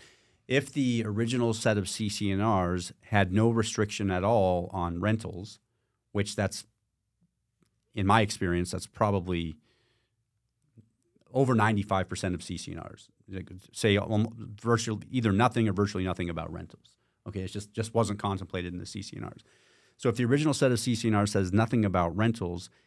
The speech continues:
can the C C and Rs be amended now to impose this brand new restriction prohibiting short-term rentals? Pursuant to the, pursuant to the Supreme Court and our Court of Appeals,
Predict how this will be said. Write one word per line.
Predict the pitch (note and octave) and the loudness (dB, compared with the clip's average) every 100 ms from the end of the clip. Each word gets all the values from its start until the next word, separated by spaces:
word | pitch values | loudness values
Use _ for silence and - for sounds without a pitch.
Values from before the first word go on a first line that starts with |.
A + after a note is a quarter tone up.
| _ _ | _ _
can | - B2+ B2+ C3 | 0 4 6 4
the | B2 G#2+ | 4 0
C | - A2 | -2 -4
C | A2 | 0
and | G#2+ | 0
Rs | G#2 | 0
be | F#2+ G2 | 0 2
amended | F#2 C3 B2+ F#2+ | 2 2 2 0
now | F#2 E2+ F2+ G2+ | -2 -4 -6 -6
to | G#2 | -4
impose | F2+ G2 F#2+ F2+ | -2 -2 -4 -4
this | F2+ | -8
brand | - F#2+ F#2 F#2 | -6 -4 0 2
new | G#2 | 2
restriction | F#2+ - F2+ F2 F2+ | 0 -4 -8 -6 -8
prohibiting | - E2+ G2+ G2 F2+ F2 | -6 -4 -4 -2 -4 -6
short-term | - A2 - E2+ D#2+ | -4 -4 -4 -8 -8
rentals? | D#2+ - - - _ _ _ | -8 -12 -16 -20 _ _ _
Pursuant | - B2 | -2 -2
to | B2 | 0
the, | G2+ G2+ - A2+ - - _ | -4 -6 -8 -14 -14 -18 _
pursuant | G#2 C#3+ C3+ | -2 0 0
to | A2+ | 0
the | G#2 G2+ F#2+ | 0 0 -2
Supreme | - G#2 - G2+ F#2 | -6 -6 -2 0 -2
Court | - B2+ G2+ F2 - _ _ | -4 0 0 0 -6 _ _
and | D3 F3 | 4 6
our | B2+ | 6
Court | G#2 G#2 F2+ | 4 0 0
of | |
Appeals, | F2 - F#2 F2 F#2 | -4 -4 -6 -4 -8